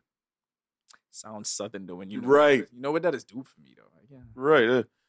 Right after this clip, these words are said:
Speaker 1: Yeah.
Speaker 2: I mean, well, yeah.
Speaker 1: <laughs> Cheeseburger.
Speaker 2: Ronaldo and JoBeth Kobe. That's, that's cra-, that's a crazy sentence. <clears throat>
Speaker 1: So
Speaker 2: <laughs> You fucked the JoBeth Kobe. Holy shit.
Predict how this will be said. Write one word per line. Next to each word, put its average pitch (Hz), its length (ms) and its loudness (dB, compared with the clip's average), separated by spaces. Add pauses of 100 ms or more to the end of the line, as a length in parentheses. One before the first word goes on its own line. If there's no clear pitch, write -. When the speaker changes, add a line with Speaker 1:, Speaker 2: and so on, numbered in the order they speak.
(280)
Speaker 1:
Yeah. 117 60 -20 (520)
Speaker 2:
I - 60 -12
mean, 127 220 -12
well, 71 100 -14
yeah. 104 160 -20 (640)
Speaker 1:
<laughs> - 0 - (1800)
Cheeseburger. - 760 -20 (100)
Speaker 2:
Ronaldo 82 320 -4
and 95 120 -4
JoBeth 104 280 -2
Kobe. 151 240 -4 (160)
That's, - 200 -14
that's - 180 -16
cra-, - 260 -16
that's - 140 -14
a 107 40 -18
crazy - 300 -18
sentence. - 340 -16 (2250)
<clears throat> - 280 -4 (320)
Speaker 1:
So 466 520 2 (400)
Speaker 2:
<laughs> - 340 -14
You 381 60 -10
fucked - 320 -8
the 302 80 -12
JoBeth 240 400 -10
Kobe. - 140 -16
Holy 269 220 -8
shit. - 320 -10